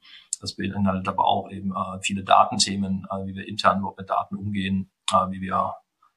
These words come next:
äh, das Unternehmen weiterentwickeln wollen, wie wir K I nutzen wollen. Ähm, und genau diese Themen verantworte ich und, äh, treibe die voran.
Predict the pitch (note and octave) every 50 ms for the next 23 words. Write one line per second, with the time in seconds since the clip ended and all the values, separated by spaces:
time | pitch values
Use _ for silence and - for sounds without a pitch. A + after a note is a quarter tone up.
0 | _ _ _ G2+ F#2+ F#2 F#2+ - - G2 F#2+ G2 G2+ G2+ G#2 G#2 G2+ G2+ G2 -
1 | G2+ G2+ G2+ - - G2+ G2 G2 - G#2+ G#2 G2 F#2+ F#2 F#2 F#2 F#2+ G2 G2 F#2+
2 | F#2+ F#2 G2 - - A2+ A2+ - A2 G#2 G#2 G2+ - - - G2 F#2 F#2 F#2+ F#2+
3 | F#2+ F#2+ F#2+ F#2 - _ _ _ _ _ _ - - - _ - F#2+ F2+ F2+ F#2
4 | F#2 F#2 F#2+ F#2+ F#2+ - - F#2 F#2 F#2 F#2 F2+ F#2 F2+ - F2+ F2+ F2 F#2 G2
5 | - _ _ _ _ _ - _ _ _ _ - - - - G2+ - - G3 -
6 | - - - G#2+ G#2 - - - - - - - - - - G2+ G2+ - - F#2+
7 | F#2+ - - G#2 - - - G#2+ G2 - - -